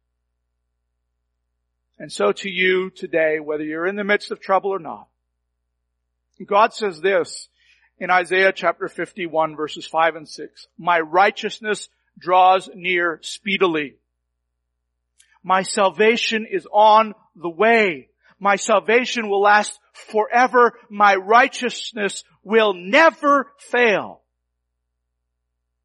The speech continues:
So if you lift up your eyes this morning, whatever your circumstance, you will see the righteousness of God drawing near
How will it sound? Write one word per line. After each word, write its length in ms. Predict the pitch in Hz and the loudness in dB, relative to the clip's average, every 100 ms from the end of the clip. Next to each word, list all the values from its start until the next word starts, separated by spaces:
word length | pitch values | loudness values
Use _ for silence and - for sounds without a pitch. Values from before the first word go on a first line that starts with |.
| _ _ _ _ _ _ _ _ _ _ _ _ | _ _ _ _ _ _ _ _ _ _ _ _
So 160 | _ 180 | _ -10
if 100 | 170 | -4
you 100 | 170 | -2
lift 200 | 202 - | -2 -4
up 120 | 196 | -8
your 140 | 180 175 | -2 2
eyes 720 | 170 156 143 139 - - - _ | 4 2 0 -6 -12 -12 -14 _
this 240 | 160 - 185 | -20 -20 -12
morning, 520 | 170 170 151 123 107 _ _ _ _ _ _ _ _ _ _ _ _ | -8 -8 -8 -12 -18 _ _ _ _ _ _ _ _ _ _ _ _
whatever 360 | 147 156 165 190 | -6 -2 0 0
your 140 | 180 | -2
circumstance, 1300 | 160 180 165 147 - - 107 - _ _ - - - _ _ _ _ _ _ _ _ _ | -6 -12 -12 -14 -16 -18 -20 -20 _ _ -20 -18 -20 _ _ _ _ _ _ _ _ _
you 160 | 160 165 | -16 -12
will 100 | 165 | -10
see 220 | - 190 | -10 -6
the 140 | 160 | -4
righteousness 640 | 156 165 175 - 165 170 - | 0 0 -2 -10 -14 -18 -14
of 160 | 160 135 | -14 -4
God 400 | 165 147 143 _ | 0 0 0 _
drawing 440 | 165 170 175 160 | 0 0 0 -4
near 260 | 160 160 | -12 -12